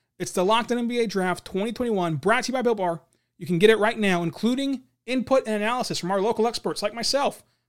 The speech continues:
I'll be on there every time the Thunder make a move, trade, draft pick, anything. I'll be on there. You can check it out on the N B A YouTube page, Locked On N B A YouTube page. So go right now to YouTube, search Locked On N B A. And on top of getting every Locked On N B A podcast on YouTube visually,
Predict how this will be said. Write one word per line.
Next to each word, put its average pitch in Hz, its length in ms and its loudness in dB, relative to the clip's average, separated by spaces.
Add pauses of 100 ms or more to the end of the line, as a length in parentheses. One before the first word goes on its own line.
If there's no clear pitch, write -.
I'll 190 120 0
be 220 120 2
on 247 140 0
there 233 180 0
every 254 300 -2
time 262 260 -4
the 240 80 -2
Thunder 254 240 -6
make 254 140 -4
a 240 40 -4
move, 247 220 0
trade, 220 460 2 (420)
draft 240 300 -2
pick, - 340 -2
anything. 233 460 -4
I'll 165 80 2
be 202 100 2
on 262 220 0
there. - 220 -4 (580)
You 170 60 -8
can 160 80 -2
check 226 200 2
it 254 80 0
out 185 220 0 (920)
on 156 80 -4
the 156 100 -2
N 220 160 0
B 240 160 2
A 233 280 -2 (180)
YouTube 202 320 -2
page, 151 280 -2
Locked 214 280 2
On 254 80 0
N 247 80 -2
B 240 140 -2
A 240 80 0
YouTube 220 320 -4
page. - 320 -10
So 160 100 -2
go 160 160 2
right 214 180 2
now 240 60 -6
to 240 80 -4
YouTube, - 360 -6 (300)
search - 400 0
Locked 196 400 -2
On 233 120 -2
N 233 160 -2
B 214 160 0
A. - 160 -8 (400)
And 160 100 -4
on 160 140 -2
top 262 320 0
of 226 120 -4
getting 240 220 -2
every 226 180 0
Locked 220 220 2
On 214 60 0
N 208 80 2
B 208 80 4
A 226 100 4
podcast 190 420 -2
on 175 80 -2
YouTube 165 340 0
visually, 160 500 -2